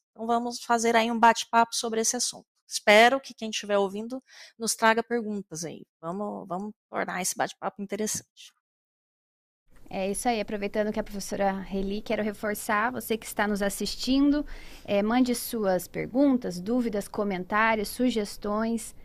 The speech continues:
Speaker 2: né, o que que vocês interajam aí com essa temática. E pra gente iniciar,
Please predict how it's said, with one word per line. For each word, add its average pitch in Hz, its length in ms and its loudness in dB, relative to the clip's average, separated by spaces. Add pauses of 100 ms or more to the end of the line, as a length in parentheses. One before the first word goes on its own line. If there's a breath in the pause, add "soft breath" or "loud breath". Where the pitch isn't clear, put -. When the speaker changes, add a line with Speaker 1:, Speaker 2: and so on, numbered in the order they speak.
(140 soft breath)
Speaker 2:
né, 190 220 -2
o - 100 -10
que - 160 -10
que 214 100 -10
vocês 208 680 -6
interajam 196 600 -2
aí 185 140 -2
com 202 80 -6
essa 190 180 -4
temática. - 540 -8 (560 loud breath)
E - 60 -14
pra 311 180 2
gente 381 260 0
iniciar, 202 600 2